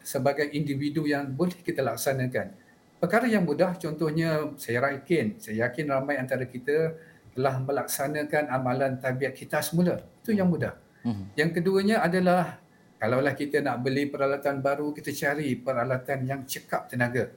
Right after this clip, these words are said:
Speaker 1: Ha, itu penting.
Speaker 2: Mhm.
Speaker 1: Dan yang ketiganya, benda di rumah kan kadang-kadang, maklumlah,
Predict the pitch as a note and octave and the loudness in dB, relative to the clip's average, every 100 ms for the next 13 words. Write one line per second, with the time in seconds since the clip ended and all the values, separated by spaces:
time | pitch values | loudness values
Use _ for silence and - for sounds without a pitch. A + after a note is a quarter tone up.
0 | - - G#2 A2 C#3 C#3 C3+ A#2+ F#2+ - | -18 -14 -8 -4 -4 -4 -2 -2 -4 -12
1 | - G#2 G2 F#2 - D#3 F3 F3+ F3 E3 | -10 -8 -8 -4 2 4 4 2 2 2
2 | D#3+ C3 E3+ E3+ E3 E3+ D#3+ D#3+ D#3+ D#3+ | 4 4 2 2 2 2 2 0 2 0
3 | A#2+ E3+ E3+ C#3 C#3 C#3+ D#3 D#3 D3+ C3+ | 0 -4 -4 -2 -2 0 2 2 0 -4
4 | B2+ D3 D3 C3+ - | 0 0 2 0 -2